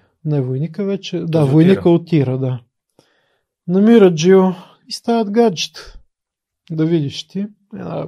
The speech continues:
Speaker 1: готина мадама. Идва вече момента за първата, първата нож, в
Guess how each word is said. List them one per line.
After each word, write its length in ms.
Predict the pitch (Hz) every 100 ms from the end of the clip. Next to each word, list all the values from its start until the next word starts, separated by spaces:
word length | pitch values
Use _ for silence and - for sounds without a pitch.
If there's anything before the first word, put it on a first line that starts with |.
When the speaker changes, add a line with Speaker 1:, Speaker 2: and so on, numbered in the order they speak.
| 156
Speaker 1:
готина 580 | 165 165 156 156 139 127
мадама. 520 | 127 131 190 214 214 214 _ _ - - - _ _ _ _ _ _ _ _
Идва 340 | 208 180 151 151
вече 300 | 156 156 135
момента 480 | 139 147 147 143 127
за 320 | 131 131 127 - - - - _ _ _ _ _
първата, 680 | 156 139 127 - 131 131 139 - _ _ _ _ _ _ _ _ _ _ _ _
първата 440 | 143 139 135 -
нож, 300 | 135 156 165
в 140 | 120